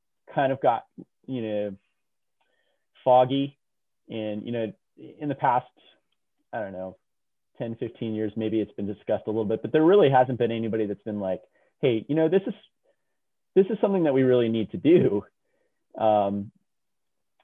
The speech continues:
so folks have some success. Uh, this is, this is what we really need to sell," like, is a method, if you will, right? Nobody agrees on a, on a method. And it doesn't mean you have to agree entirely, but, you know, I do think, um,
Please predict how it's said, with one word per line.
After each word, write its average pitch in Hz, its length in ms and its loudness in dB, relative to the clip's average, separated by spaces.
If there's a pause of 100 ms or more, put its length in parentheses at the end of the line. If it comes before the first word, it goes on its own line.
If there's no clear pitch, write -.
so 131 80 4
folks 147 280 2
have 113 260 2
some 101 200 -6
success. - 460 0 (400)
Uh, 101 220 -4
this 127 180 -6
is, 147 100 -4 (140)
this 135 140 -4
is 147 160 -8
what 135 160 0
we 120 80 -4
really 110 260 -2
need 107 240 -6
to 101 140 -10
sell," 117 180 4
like, 107 160 0
is 113 120 -4 (120)
a 131 100 4
method, 127 420 0
if 87 120 -6
you 80 100 -8
will, - 220 -8 (460)
right? 117 200 0
Nobody 151 300 4
agrees 117 320 2
on 104 140 -2
a, 104 160 -4
on 110 120 0
a 101 40 -2
method. 101 260 -2
And 123 160 -2
it - 20 2
doesn't 147 180 4
mean 120 260 -4 (340)
you 117 100 -2
have 120 200 2
to 120 180 -4 (320)
agree 113 420 -4
entirely, 120 500 2
but, 110 180 -4 (580)
you 151 100 -6
know, 127 220 4 (1300)
I 131 80 4
do 160 260 2
think, 139 380 -2 (840)
um, 104 600 0